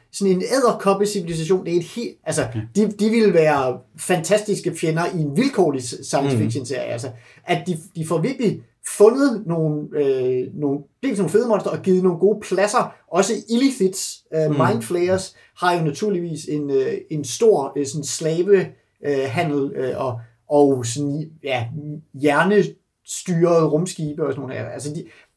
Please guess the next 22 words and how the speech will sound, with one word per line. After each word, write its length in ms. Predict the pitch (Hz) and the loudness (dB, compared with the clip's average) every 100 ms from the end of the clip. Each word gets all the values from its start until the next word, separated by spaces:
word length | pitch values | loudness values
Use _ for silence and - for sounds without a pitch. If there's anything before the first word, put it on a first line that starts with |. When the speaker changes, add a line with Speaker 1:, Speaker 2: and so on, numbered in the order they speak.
| - | -6
Speaker 1:
de 100 | 185 | 2
får 220 | 208 190 - | 4 2 0
plads 260 | 214 226 | -4 -2
til 140 | - 190 | -2 0
mange 240 | 156 180 | 0 -2
af 60 | 170 | -4
de 60 | 165 | -4
der 40 | |
særheder 400 | 160 160 156 151 147 | -4 -2 -2 -2 0
på 100 | 151 | -2
en 100 | 147 | 0
måde, 220 | 156 180 | 2 2
hvor, 140 | 180 160 | 4 2
hvor 180 | 151 | -2
de 120 | 147 143 | -4 -4
kan 140 | 135 131 | -6 -2
boltre 300 | 160 - 135 | -2 -4 -10
sig 100 | 113 | -10
meget 180 | - - | -10 -12
mere. 140 | - - - 151 | -16 -10 -4 -2
Speaker 3:
Ja. 40 | |
Speaker 1:
Det 260 | 156 147 | -2 -6